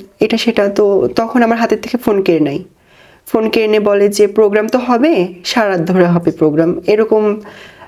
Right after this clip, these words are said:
বিহেভ করতে কর-, মানে করতে চেয়ে আমার, মানে তারা, আহ, আমাকে জোর জবরদস্তি করে শারীরিক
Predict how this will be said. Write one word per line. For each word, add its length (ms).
বিহেভ 460
করতে 300
কর-, 280
মানে 420
করতে 360
চেয়ে 180
আমার, 220
মানে 280
তারা, 320
আহ, 420
আমাকে 340
জোর 360
জবরদস্তি 600
করে 280
শারীরিক 480